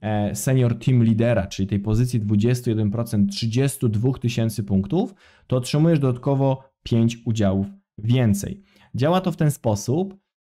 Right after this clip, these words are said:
działa to w ten sposób, że za każdą czwartą grupę zbudowaną otrzymujesz pięć udziałów więcej. A jak się te li-, grupy liczy, która jest którą grupą?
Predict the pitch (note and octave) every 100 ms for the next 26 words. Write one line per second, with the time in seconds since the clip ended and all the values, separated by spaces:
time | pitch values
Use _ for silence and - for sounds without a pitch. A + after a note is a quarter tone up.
0 | _ _ A#2 D3 F#3 F#3 D3+ C3 - G3+
1 | G3 D#3 B2+ C3 C3+ C3+ C#3 - - -
2 | _ _ _ _ _ G2+ A#2 C3+ D3 C#3
3 | C#3 C3 B2 - C3 C#3 - G#2 G2 G2+
4 | G2 G2+ A2+ E3 F3+ _ _ _ - G#2
5 | G#2+ A2 A2 G#2+ G#2 B2 E3+ F#3+ - -
6 | A#2+ - A#2 B2+ A#2+ - G2+ G2+ A2 G2
7 | F#2+ F#2+ F#2+ F2 F#2 - F#2+ G#2 - _
8 | A2+ C#3 - D3 C#3+ C#3 C3 C#3 C#3 C3+
9 | C#3 C3+ - C3+ C3 B2+ C3+ C3 B2+ C#3
10 | D3+ D#3